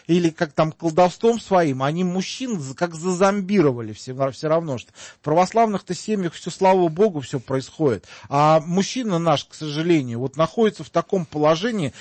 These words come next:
когда ему с детства, со-, в том числе и с экранов телевидения, и это к разговору о гендерном равноправии. То есть они сначала как бы продавили вот это вот, э, э, замордовали мужиков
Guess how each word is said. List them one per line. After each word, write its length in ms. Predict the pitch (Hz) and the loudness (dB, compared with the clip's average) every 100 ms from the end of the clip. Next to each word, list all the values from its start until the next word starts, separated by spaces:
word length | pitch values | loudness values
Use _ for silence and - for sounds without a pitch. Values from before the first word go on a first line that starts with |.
| - | -18
когда 340 | - 156 160 185 | -4 -2 4 4
ему 220 | 180 175 | 4 0
с 80 | 156 | -2
детства, 500 | 175 233 - 156 139 | 0 0 0 -2 -2
со-, 200 | - 165 | 0 -2
в 180 | 135 - | -2 -4
том 200 | 208 196 | -2 -2
числе 300 | - 202 214 | -8 -4 -4
и 40 | |
с 120 | 190 | -4
экранов 440 | 196 208 220 202 - | -4 2 2 0 -6
телевидения, 600 | - 220 220 180 127 101 - - | -10 -8 -6 -6 -8 -10 -14 0
и 80 | 170 | 0
это 180 | 190 | 2
к 100 | 185 | -2
разговору 500 | 202 185 208 208 214 | -4 0 2 2 4
о 100 | 196 | 4
гендерном 580 | 202 202 196 190 190 190 | 2 0 0 0 -2 -2
равноправии. 640 | 190 196 208 196 190 131 113 | -2 0 0 2 2 2 0
То 100 | 156 | -6
есть 120 | 147 | -4
они 140 | 170 | -4
сначала 560 | 185 190 190 214 202 170 - _ | -4 -4 0 2 2 2 -4 _
как 160 | 190 175 | -4 -2
бы 120 | 180 | -2
продавили 640 | - 190 196 202 202 170 | 0 2 4 4 2 2
вот 180 | 151 156 | 2 2
это 220 | 170 147 | 0 0
вот, 240 | 151 147 143 | 2 0 2
э, 320 | 151 143 139 131 - - | 2 4 4 2 -4 -4
э, 720 | 147 131 131 127 127 127 127 | 2 2 2 2 0 0 0
замордовали 720 | 123 160 180 175 190 202 165 139 | 0 0 0 4 6 6 6 4
мужиков 580 | 143 147 165 - 170 | -2 -4 -4 2 0